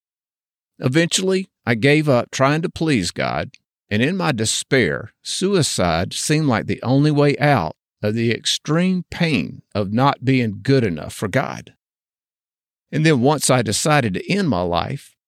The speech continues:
and I planned my death, I felt better, lighthearted. Would you care to guess why? If you've ever reached this point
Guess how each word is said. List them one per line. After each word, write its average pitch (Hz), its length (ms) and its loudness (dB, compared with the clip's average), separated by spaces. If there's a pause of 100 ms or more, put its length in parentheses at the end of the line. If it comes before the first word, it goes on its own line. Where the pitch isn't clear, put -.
(100)
and 135 140 2
I 135 80 0
planned 165 420 0
my 139 160 2
death, 101 540 -2 (340)
I 156 80 -2
felt 175 300 0
better, 175 320 0 (720)
lighthearted. 156 720 -2 (1400)
Would 110 120 -8
you 127 80 -6
care 135 240 0
to 131 40 2
guess 135 300 -2
why? 143 300 -6 (960)
If - 160 -4
you've 117 200 -2
ever 147 300 0
reached 139 360 0
this 135 220 -2
point 156 460 -6